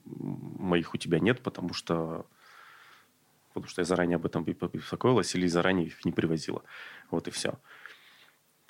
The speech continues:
То есть, окей, отношения всегда будут длиться до тех пор, пока в них лучше, чем без них. И чем больше положительного они тебе приносят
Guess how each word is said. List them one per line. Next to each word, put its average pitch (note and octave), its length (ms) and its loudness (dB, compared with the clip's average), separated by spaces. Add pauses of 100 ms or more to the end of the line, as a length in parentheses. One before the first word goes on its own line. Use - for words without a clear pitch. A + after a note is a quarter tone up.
(1600)
То - 80 -6
есть, - 120 0
окей, G#2 280 4
отношения B2 960 6
всегда G#2+ 640 4
будут G#2 240 4
длиться A2 500 4
до F#2+ 120 4
тех - 160 -6
пор, C#3+ 200 4
пока - 280 4
в F2+ 100 2
них G#2 260 6
лучше, G2+ 300 2
чем F#2+ 200 2
без F2 160 4
них. D#2 280 -4 (1000)
И F#2+ 100 -6
чем G2 200 4
больше F#2+ 560 4 (200)
положительного F#2 520 4
они F#2 120 4
тебе - 140 0
приносят - 680 0